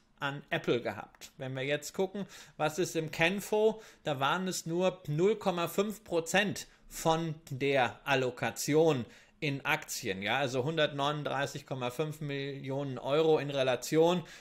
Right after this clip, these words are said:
zur Hälfte von diesen fünfundzwanzig, äh, äh, Milliarden Kapital, auf die das Ganze inzwischen angewachsen war. Das heißt, wir haben nicht diese Klumpenbildung, ähnlich auch bei anderen, äh, Werten. Das kann bedeuten, dass man in gewissen guten Zeiten, wie in so einem Technologieboom,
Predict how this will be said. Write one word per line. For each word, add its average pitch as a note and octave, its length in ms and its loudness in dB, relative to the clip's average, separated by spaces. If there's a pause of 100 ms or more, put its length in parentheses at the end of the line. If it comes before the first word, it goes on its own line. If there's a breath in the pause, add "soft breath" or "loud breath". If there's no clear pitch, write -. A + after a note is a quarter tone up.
zur C#3+ 160 0
Hälfte D#3+ 420 2
von C3+ 240 -6
diesen C3+ 260 -8
fünfundzwanzig, C3+ 960 -6
äh, B2 580 -2
äh, - 20 -2
Milliarden A#2+ 560 -4
Kapital, A#2+ 540 -4
auf A2+ 120 -4
die - 100 -14
das A#2+ 180 -8
Ganze A2+ 260 -8
inzwischen A#2+ 400 -10
angewachsen A#2 720 -2
war. D#2+ 220 -12 (280 loud breath)
Das D#3 120 0
heißt, D#3 140 -2
wir E3 100 -2
haben D#3+ 140 -4
nicht G3+ 220 -4
diese F#3 200 -4
Klumpenbildung, A#3+ 840 -2
ähnlich E3 380 -4
auch C#3 120 -4
bei C3 140 -2
anderen, F#3+ 440 -2 (340 loud breath)
äh, E3 300 0
Werten. E3 440 2
Das D#3 220 0
kann G#3 280 0
bedeuten, F3+ 580 4
dass G3 180 -2
man D#3+ 160 -6
in D3 100 -8
gewissen C#3 440 -4
guten A3 320 -8
Zeiten, F3+ 480 -2
wie F#3+ 120 -4
in F3 120 -6
so D#3 80 -2
einem C#3+ 160 -6
Technologieboom, E3 920 -2